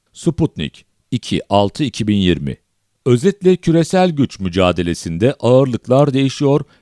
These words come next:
ve B M Güvenlik Konseyi, Dünya Ticaret Örgütü gibi kurumlar da bu değişime göre yeniden şekillenecek.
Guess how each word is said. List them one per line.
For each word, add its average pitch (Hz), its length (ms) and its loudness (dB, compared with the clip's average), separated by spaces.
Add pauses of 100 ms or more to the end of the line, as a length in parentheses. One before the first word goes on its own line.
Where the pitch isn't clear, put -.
(100)
ve 82 160 -2
B 113 180 4
M 147 160 0
Güvenlik 123 540 -2
Konseyi, 98 500 -4 (300)
Dünya 156 360 2
Ticaret 156 480 0
Örgütü 85 340 -4
gibi 71 240 -8
kurumlar 127 600 -4
da 135 120 0 (240)
bu 147 160 -2
değişime 90 400 -4
göre 104 260 -2
yeniden 135 380 0
şekillenecek. 98 840 -8